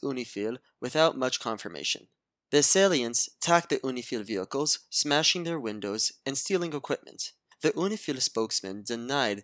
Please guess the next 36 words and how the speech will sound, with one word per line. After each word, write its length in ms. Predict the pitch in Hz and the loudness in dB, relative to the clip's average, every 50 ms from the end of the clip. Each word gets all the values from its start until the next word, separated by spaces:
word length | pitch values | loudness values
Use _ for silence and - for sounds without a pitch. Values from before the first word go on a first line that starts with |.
| _ - | _ -10
that 160 | 117 113 - | -10 -10 -8
the 100 | - 113 | -8 -6
U 180 | 113 127 143 170 | -6 -4 -2 -2
N 120 | 165 160 | -4 -4
personnel 580 | 147 - 139 139 - - 147 127 107 101 101 104 | -4 -4 -2 -2 0 -2 -2 -4 -4 -4 -4 -4
were 120 | 107 104 | -4 -4
taking 400 | - - 131 123 - 131 117 110 | -2 -2 -2 -2 -4 -6 -10 -10
pictures, 520 | - 117 107 - - - - - - - - _ _ _ | -8 -8 -8 -6 -6 -8 -6 -6 -8 -8 -8 _ _ _
stating 480 | - - - 156 147 135 104 73 - _ _ _ _ _ _ - | -8 -2 2 4 4 4 2 -2 -8 _ _ _ _ _ _ -4
that 120 | - 123 - | -4 -2 -2
the 80 | 131 | -2
force 400 | 120 - - 165 165 170 165 - | -6 -6 -2 0 0 2 2 0
was 160 | - 120 110 - _ | 0 0 -4 -4 _
on 240 | - 131 151 160 170 | -2 0 0 2 0
its 220 | 156 147 - - | 0 -2 -2 -2
way 260 | - 110 107 110 113 110 | -2 0 0 0 -2 -2
to 200 | - - 135 127 | -4 -4 -2 -2
a 40 | |
routine 480 | 127 135 175 190 - - - 175 170 170 | -2 -2 -4 -2 -2 -2 -2 -2 -6 -6
patrol 480 | - - 139 - - 120 107 113 113 _ _ _ _ | -10 -8 -6 -4 -2 -2 -2 -2 -4 _ _ _ _
with 200 | - 165 180 - | -4 -4 -2 0
the 80 | 170 147 | -2 0
Lebanese 460 | 123 123 123 113 110 107 107 101 - - | 2 2 0 0 -2 -4 -4 -6 -6 -6
army. 400 | - 90 73 57 55 - - _ _ _ _ _ _ - | -6 -6 -8 -8 -12 -18 -20 _ _ _ _ _ _ -2
The 80 | 143 139 | 2 2
spokesperson 760 | - - 190 190 196 - - - 120 107 - - 107 107 104 _ - | 2 4 4 2 2 2 -2 -2 -2 0 0 0 -2 -4 -6 _ 2
also 340 | 143 160 180 175 - 185 | 4 4 4 4 2 2
spoke 340 | 170 - - - 120 117 - - - | 4 2 4 4 0 -2 -2 0 2
out 180 | 87 90 95 - - - | 2 2 2 0 -4 -6
against 360 | 131 123 139 139 165 160 - - | -4 -2 0 -2 0 0 0 0
elements 480 | 127 123 113 101 98 92 107 117 - - _ _ _ | 0 -2 -2 -2 -6 -6 -4 -4 -6 -6 _ _ _
that 120 | - 135 131 | -4 -4 -2
manipulate 540 | 131 135 151 160 - - 127 113 117 113 - | 0 0 -2 -2 -2 -2 -2 -2 -2 0 0
citizens 460 | - 123 117 117 - - 160 151 - - - | -2 -2 0 -2 -2 -2 -2 -6 -6 -4 -4
against 400 | 123 113 123 117 113 - - - | -4 -2 -2 -2 0 -2 -4 -4
unifil. 440 | 113 104 - - - - - - | -4 -10 -10 -12 -12 -14 -14 -14